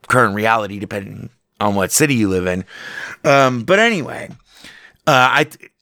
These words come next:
and I wanted to include something for everyone. So that's a skate game you can totally lose yourself in. I mean, completely fucking lose yourself. You could spend the next hundred hours in Session. And also, the other reason why I wanted to include Session in this week's episode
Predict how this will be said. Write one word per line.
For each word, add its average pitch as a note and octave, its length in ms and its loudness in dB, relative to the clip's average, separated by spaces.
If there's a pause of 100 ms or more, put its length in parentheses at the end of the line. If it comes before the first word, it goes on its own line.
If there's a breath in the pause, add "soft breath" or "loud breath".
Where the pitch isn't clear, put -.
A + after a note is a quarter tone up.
(220)
and F#3 160 4
I F#3+ 60 6
wanted F#3+ 260 2
to G#3 80 2
include F#3 260 -2
something F3+ 260 0
for E3 120 2
everyone. B2+ 420 0
So A#2+ 200 -2 (160)
that's D3 200 -2
a F3 80 -4
skate F3+ 340 0
game F#3 240 2
you D#3+ 80 0
can D3 180 -4
totally D3+ 480 2
lose C#3 200 6
yourself G#2+ 320 0
in. F2+ 240 -6 (420 soft breath)
I C#3+ 60 0
mean, D3 120 -2
completely E3+ 640 0
fucking C3 340 -2
lose A#2 180 0
yourself. G#2+ 440 -10
You F3+ 100 4
could G3+ 100 0
spend G3 300 -2
the F3+ 60 2
next D#3+ 340 0
hundred E3+ 520 -2
hours A#2 640 -4 (300 loud breath)
in C#3+ 100 0
Session. B2 380 2
And C3+ 140 -2
also, F#3+ 520 4
the C#3 140 0
other E3+ 160 4
reason C3+ 220 4
why A#2 160 4 (100)
I A#2 140 2
wanted A2+ 240 0
to A#2 100 2
include A2 300 -2
Session G#2 340 0
in G2 80 -2
this G2 160 -6
week's G2 160 -4
episode F#2+ 480 2